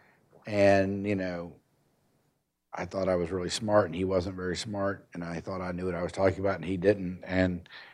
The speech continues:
here he was on something very fundamental, and he wasn't a lawyer, and he was right. And,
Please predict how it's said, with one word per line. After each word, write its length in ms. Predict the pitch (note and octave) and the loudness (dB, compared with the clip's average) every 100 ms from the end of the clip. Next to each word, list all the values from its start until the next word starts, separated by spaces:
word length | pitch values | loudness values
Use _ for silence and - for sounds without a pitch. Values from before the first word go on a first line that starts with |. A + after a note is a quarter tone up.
| - _ _ _ | -20 _ _ _
here 160 | C3+ C3 | 12 12
he 60 | |
was 280 | B2+ A#2 A#2 | 12 12 12
on 100 | A2 | 12
something 360 | G2+ G#2 G#2 G2+ | 10 8 6 12
very 200 | G2 F#2+ | 12 12
fundamental, 800 | - A2 G#2+ G#2 A2 G#2+ G2 G2+ | 10 8 8 8 10 12 10 6
and 120 | F2 | 0
he 100 | G2+ | 6
wasn't 300 | G#2+ G2+ G#2 | 10 10 10
a 20 | |
lawyer, 640 | G#2 C#3 A#2+ G2+ G#2 - - | 12 12 12 12 8 2 -8
and 80 | |
he 80 | F#2+ | -4
was 180 | G2+ E2+ | -4 6
right. 300 | A2 A2 F#2+ - - _ | 12 12 12 4 -18 _
And, 500 | G2 F#2+ F#2 F#2 F2+ | 6 8 8 2 -6